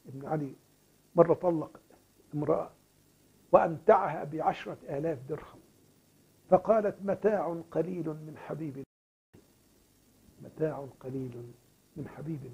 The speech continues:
مفارق". يعني مهما أزيت، قدمت لي أموال فهو، فهو قليل بالنسبة لفرقتك لي. فتقدير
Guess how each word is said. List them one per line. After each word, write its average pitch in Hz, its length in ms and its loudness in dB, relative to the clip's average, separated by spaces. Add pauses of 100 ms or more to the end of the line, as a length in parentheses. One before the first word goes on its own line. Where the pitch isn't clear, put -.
مفارق". - 360 -16 (800)
يعني 160 160 4
مهما 190 380 2
أزيت، 180 540 -2
قدمت 170 300 -2
لي 175 240 -4 (360)
أموال 165 200 -6
فهو، 196 320 2 (600)
فهو - 200 6
قليل 185 380 -2 (400)
بالنسبة 160 500 2 (100)
لفرقتك 165 920 -6
لي. - 160 -18 (560)
فتقدير 208 1800 6